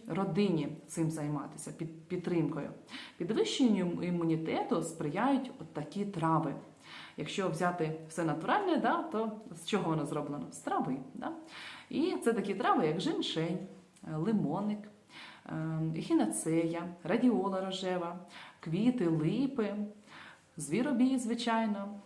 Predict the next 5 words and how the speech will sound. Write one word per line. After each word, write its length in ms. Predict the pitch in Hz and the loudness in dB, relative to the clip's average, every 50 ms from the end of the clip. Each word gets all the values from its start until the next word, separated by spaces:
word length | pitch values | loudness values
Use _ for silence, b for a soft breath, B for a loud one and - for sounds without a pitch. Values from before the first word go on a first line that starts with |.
| - - - - - | -20 -20 -20 -12 -8
квіти 500 | 165 170 220 262 - - 185 185 180 180 - - - - - - - - _ _ _ _ - - - | -4 -2 -2 0 0 -2 -2 -2 -4 -4 -8 -12 -16 -20 -20 -20 -20 -20 _ _ _ _ -18 -12 -8
цмину, 760 | - - 190 175 180 196 226 240 247 220 208 202 208 214 - - - - | -4 -2 0 0 2 2 4 4 4 4 4 2 0 -2 -6 -10 -14 -10
е, 140 | - 165 160 160 - | -6 -4 -4 -2 0
плоди 340 | 165 165 202 190 185 190 196 | 0 2 2 2 2 0 0
шипшини, 840 | - 233 214 214 - - - - 175 185 214 220 214 190 185 196 | -2 -2 -4 -4 -6 -6 -4 -2 0 2 2 2 2 0 -2 -4